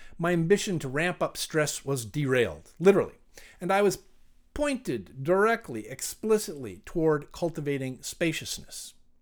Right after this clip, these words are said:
to, to reset my normal. And thank goodness,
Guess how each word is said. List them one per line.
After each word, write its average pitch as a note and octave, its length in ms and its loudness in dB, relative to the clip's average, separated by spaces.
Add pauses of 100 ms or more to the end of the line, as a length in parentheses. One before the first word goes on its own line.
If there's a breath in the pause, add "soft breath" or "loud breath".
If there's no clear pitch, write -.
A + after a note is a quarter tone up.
(1080 soft breath)
to, - 160 -6 (240 soft breath)
to E3+ 100 2
reset F#3+ 600 4
my D#3+ 200 2
normal. F3 440 4 (800 soft breath)
And G#3 120 0
thank C#4+ 200 2
goodness, B3+ 500 -4